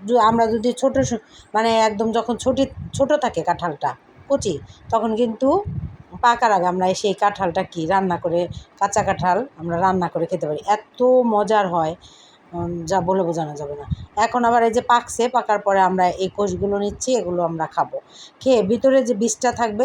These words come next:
সেই বীজটাও খাওয়া যায়, রান্না করে খাওয়া যায়। আমার তো অনেক প্রিয়, আমি ভর্তা করে খাই। তারপরে মাংসের মধ্যে যদি দেন, আপনি কবুতরের মাংসে যদি এই কাঁঠালের বিচি দিয়ে রান্না করেন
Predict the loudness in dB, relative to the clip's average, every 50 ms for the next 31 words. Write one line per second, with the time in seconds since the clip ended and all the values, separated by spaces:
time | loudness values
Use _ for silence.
0 | -2 -2 -2 -2 -2 -2 0 -2 -4 -2 0 0 2 2 2 2 2 0 0 0
1 | -4 -8 -8 -10 -20 -20 -20 -20 -20 -14 -4 -2 0 0 0 0 -2 0 0 0
2 | 0 2 0 0 2 4 4 4 4 4 2 0 0 -2 0 0 2 2 2 2
3 | 2 2 2 0 -2 -2 -4 -2 2 4 4 4 4 2 0 0 0 -2 -2 0
4 | -2 -2 0 0 -2 -2 0 0 0 0 0 0 0 0 0 0 -2 -6 _ _
5 | -20 _ _ _ 0 4 4 4 4 2 0 2 2 2 2 0 0 0 0 0
6 | 0 0 0 0 0 0 0 -2 -2 0 0 0 0 0 -2 0 0 -2 0 0
7 | -2 -2 -2 -6 -6 -6 -6 -6 -2 -2 -2 -2 0 0 0 0 2 2 0 0
8 | -2 -2 -4 -6 -4 -2 -2 -2 -2 -4 -12 -18 -20 -20 -20 -20 -20 -10 -4 -2
9 | -2 0 2 2 2 2 0 2 2 2 2 2 2 -2 0 2 2 0 0 -2
10 | -4 -4 -2 -4 -4 -2 0 0 0 0 0 -2 -2 -4 -4 -4 -4 -4 -4 -4
11 | -6